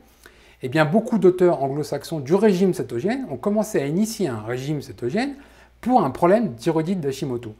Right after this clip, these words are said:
Donc, on sait très bien maintenant par l'expérience que c'est possible de totalement bloquer l'attaque auto-immune grâce à un régime cétogène. Alors bien sûr, il faut bien formuler son régime cétogène. Il ne faut pas déclencher de signal de famine,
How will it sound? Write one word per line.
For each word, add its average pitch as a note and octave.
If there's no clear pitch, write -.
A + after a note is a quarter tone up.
Donc, A2
on B2+
sait C#3+
très C#3+
bien D#3
maintenant A#2+
par A2
l'expérience F3+
que -
c'est -
possible C3+
de A#2
totalement E3
bloquer E3+
l'attaque E3
auto-immune F3
grâce F#3
à C#3+
un A2+
régime F3
cétogène. C3+
Alors F#2+
bien B2
sûr, E3
il -
faut -
bien B2+
formuler D3+
son A#2+
régime A2
cétogène. C#3+
Il F4
ne -
faut -
pas G#3
déclencher F#3+
de F3
signal D#3
de C3
famine, B3+